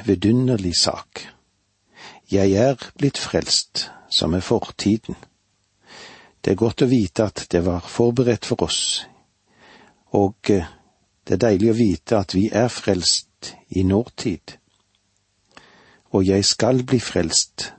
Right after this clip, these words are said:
som er fremtiden for oss. Så frelse er Guds verk fra begynnelse til slutt, det.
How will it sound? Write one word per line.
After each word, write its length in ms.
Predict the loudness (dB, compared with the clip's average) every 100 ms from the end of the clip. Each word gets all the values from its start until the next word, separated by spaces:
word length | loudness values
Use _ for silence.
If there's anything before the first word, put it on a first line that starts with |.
| -10
som 240 | -4 -2
er 40 | -2
fremtiden 640 | 0 -2 -2 -4 -4 -4
for 220 | -10 -8
oss. 320 | -8 -10 -12 -14 _ _ _ _ _ _ _ _ _ _ _ -20 -20 -20 -8
Så 220 | 0 0
frelse 640 | 0 0 2 2 2 2 4
er 100 | 2
Guds 340 | 2 0 0
verk 260 | 0 -4 -2
fra 120 | 0
begynnelse 500 | 0 2 2 0 -2
til 220 | -2 -2
slutt, 260 | -2 -6 -8
det. 120 | -14